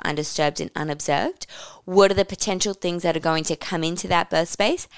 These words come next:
How can we mitigate them? How can we protect them? And really getting your head around this before labour. Okay, I may have to,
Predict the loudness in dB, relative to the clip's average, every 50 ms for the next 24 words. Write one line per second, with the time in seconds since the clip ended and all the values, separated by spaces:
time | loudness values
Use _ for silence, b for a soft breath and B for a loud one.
0 | B B B B _ -12 -4 0 2 2 2 0 -2 -6 -6 -4 -4 -4 -4 -4
1 | -4 -4 -4 -4 -4 -6 -8 -10 -10 B B B B B B B -8 -2 2 2
2 | 4 2 2 -2 -2 -2 -2 -4 -4 -6 -6 -6 -6 -8 -8 -10 -10 -8 -8 -8
3 | -8 B B B B B B B _ 0 0 0 0 -4 -6 -4 -2 0 2 4
4 | 4 4 2 0 0 0 0 0 2 2 2 2 0 0 0 2 2 2 2 2
5 | 2 2 2 2 0 0 -2 -2 -2 -4 B B B B B B _ 2 2 2
6 | 2 0 -6 -12 0 4 6 8 8 8 6 4 2 0 -2 -2 -2 -2 -4 -4
7 | -4 -4 -4 -4 -4 -2 -4 -4 -2 -2 -2 -2 -2 -2 0 0 2 2 2 0
8 | -2 0 0 0 -2 -2 -4 -4 0 0 0 0 0 -2